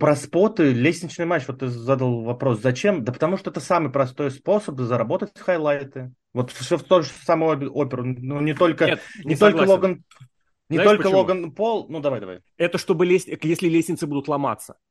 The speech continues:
Speaker 2: А так у тебя огромное количество
Speaker 1: Да.
Speaker 2: высоких поверхностей. Они прыгали с трактора недавно, вспомни.
Speaker 1: Вот
Speaker 2: Поэтому я не
Speaker 1: пускай.
Speaker 2: согласен.
Speaker 1: Э, с трактором это нужно заморочиться, этот трактор нужно привезти. А тут поставил лестницу, залез, буч, подождал, пока там все пять минут эти соберутся, его поймают или с-, его Скай там будут стоять тоже минуту, э, ждать.
Speaker 2: Да, Скай это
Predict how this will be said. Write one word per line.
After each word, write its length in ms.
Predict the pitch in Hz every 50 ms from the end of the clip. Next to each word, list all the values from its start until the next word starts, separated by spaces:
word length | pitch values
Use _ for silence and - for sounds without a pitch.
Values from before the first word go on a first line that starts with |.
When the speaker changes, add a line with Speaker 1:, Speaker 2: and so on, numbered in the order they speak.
| _ -
Speaker 2:
А 100 | - 143
так 300 | 139 - 240 277 277 285
у 60 | 320 -
тебя 200 | - 170 160 180
огромное 340 | 185 180 214 226 214 202 185
количество 380 | - 196 190 196 156 156 160 135
Speaker 1:
Да. 40 | 160
Speaker 2:
высоких 400 | 165 165 - 202 185 208 180 _
поверхностей. 580 | 202 190 175 190 185 - - 143 - - -
Они 160 | 143 156 185
прыгали 380 | 170 - 202 226 190 156 165 156
с 160 | 147 - -
трактора 540 | _ 170 170 175 175 170 - - - 135 127
недавно, 480 | 127 131 131 120 139 127 120 110 107 -
вспомни. 500 | - - _ 151 151 139 127 117 104 92 _ _ _ _ _ -
Speaker 1:
Вот 100 | 131 139
Speaker 2:
Поэтому 280 | 139 139 - 156 156
я 100 | 147 151
не 60 | 147
Speaker 1:
пускай. 180 | 143 - 139 - 120
Speaker 2:
согласен. 380 | - _ - - 147 147 139 139
Speaker 1:
Э, 20 |
с 100 | 131 -
трактором 440 | - 143 147 156 - - 170 160 160
это 160 | 156 139 156
нужно 240 | 139 139 139 127 135
заморочиться, 680 | 123 135 151 170 156 127 113 110 107 - 123 - - 117
этот 200 | 110 107 - -
трактор 260 | 123 127 127 139 139
нужно 200 | 139 135 135 131
привезти. 260 | - 147 143 131 151
А 80 | 147 -
тут 160 | 202 202 -
поставил 340 | 196 - - 214 202 190 190
лестницу, 420 | 202 226 247 240 214 170 - 151
залез, 440 | 143 156 156 175 202 226 220 226 - _ _ _
буч, 340 | 131 131 156 156 131 - - _ _ _
подождал, 460 | - 156 143 165 160 139 190 190 196
пока 240 | - 202 175 175 160
там 160 | 135 156 147
все 160 | 123 - 156
пять 200 | 135 151 143 143
минут 280 | 143 147 143 143 131 131
эти 320 | 127 123 - 127 123 120
соберутся, 500 | 110 - - 127 135 151 139 127 127 -
его 460 | 104 107 127 127 127 131 151 147 151 131
поймают 520 | 139 156 151 156 175 190 202 175 127 123
или 220 | 123 123 127 123
с-, 140 | 123 123 - 131
его 200 | 127 131 127 123
Скай 240 | 127 - 135 120 110
там 160 | - 104 101
будут 200 | 104 107 92 - -
стоять 240 | - 120 110 107 -
тоже 200 | 117 104 98 107
минуту, 300 | 110 110 113 - 104 101
э, 380 | 107 95 82 104 107 104 101
ждать. 260 | 87 - 123 113 120
Speaker 2:
Да, 60 | 117 117
Скай 400 | - - - - - 135 120 113
это 100 | -